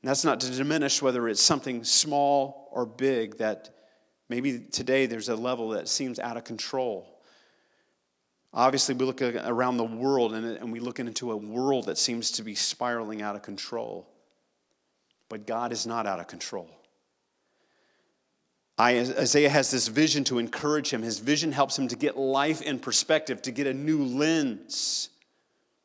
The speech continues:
'Cause when you're in crisis, the crisis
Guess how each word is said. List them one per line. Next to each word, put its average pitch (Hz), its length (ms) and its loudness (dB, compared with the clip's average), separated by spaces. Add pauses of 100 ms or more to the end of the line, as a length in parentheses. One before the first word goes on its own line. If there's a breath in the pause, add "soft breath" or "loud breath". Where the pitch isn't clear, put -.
(1600)
'Cause 123 120 -6
when 165 160 2
you're 196 120 4
in 165 80 4
crisis, 190 520 6
the 147 120 0
crisis 175 500 4